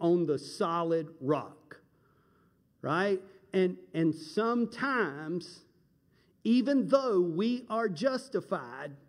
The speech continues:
we can act like we are standing on sifting shan-, sand, or that we're in James and we're being tossed by the waves of the sea to and fro, right? But we must stand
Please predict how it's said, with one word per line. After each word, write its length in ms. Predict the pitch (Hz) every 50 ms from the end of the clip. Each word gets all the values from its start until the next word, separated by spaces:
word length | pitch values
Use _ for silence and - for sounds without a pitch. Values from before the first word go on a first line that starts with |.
| _ _ _ _ _ - - _ -
we 220 | 170 202 226 208
can 240 | - 277 220 190 - -
act 340 | - 220 240 240 226 233 -
like 280 | 185 160 156 139 147 156
we 200 | 175 190 196 190
are 80 | 170 143
standing 720 | - - - - 214 220 226 214 190 165 147 151 160 151 - - - -
on 240 | 175 170 170 165 160
sifting 680 | 165 - - - 208 208 202 208 - 202 190 185 175 -
shan-, 360 | - - 214 185 151 135 - - -
sand, 600 | - - - 214 170 143 127 104 90 92 - - - _ _ _ _ _ _ _ _ _ _ _ _ - - _
or 340 | - 208 220 208 196 185 170
that 300 | 156 165 165 170 - 156
we're 160 | 170 175 185
in 300 | 180 185 185 185 180 170
James 500 | 151 208 220 196 180 156 139 135 123 -
and 240 | - - 160 151 156
we're 120 | 160 160
being 340 | 151 170 185 180 165 156 151
tossed 520 | - - - 214 202 175 143 - - - 180
by 160 | 165 151 160
the 120 | 143 151
waves 480 | 147 156 165 170 170 180 180 180 - 180
of 180 | 175 147 139
the 100 | 170 165
sea 380 | 156 - - 196 190 180 147 120 - -
to 300 | - 185 180 170 165 165
and 180 | 151 147 -
fro, 320 | - - 202 165 117 - - - _ _ _ _ _ - _ _ _ _ _ _ _ _
right? 240 | - 170 208 190 - - - - _
But 200 | 170 185 185 180
we 180 | 185 226 254 254
must 300 | 240 208 160 - - -
stand 400 | - - 185 185 185 165 160